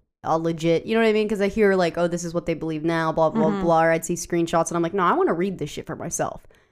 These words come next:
Speaker 1: I wanna see what they're saying."
Speaker 2: Right, yeah.
Speaker 1: So I finally
Speaker 2: Mm-hmm.
Speaker 1: found a source of it and was, like, reading through some of them, and these people, I mean, super, super, super racist,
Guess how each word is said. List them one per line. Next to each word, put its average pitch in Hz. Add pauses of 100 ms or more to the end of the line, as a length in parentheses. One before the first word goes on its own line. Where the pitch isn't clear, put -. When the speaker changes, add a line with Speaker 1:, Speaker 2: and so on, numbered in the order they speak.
(260)
Speaker 1:
I 214
wanna 302
see 220
what 196
they're 226
saying." 226
Speaker 2:
Right, 196
yeah. 214
Speaker 1:
So 233
I 196
finally 294
Speaker 2:
Mm-hmm. 240
Speaker 1:
found 233
a 185
source 208
of 165
it 160
and 170
was, 165
like, 165
reading 185
through 190
some 170
of 156
them, 160
and 160
these 196
people, 160
I -
mean, 156 (840)
super, 220
super, 196
super 196
racist, 170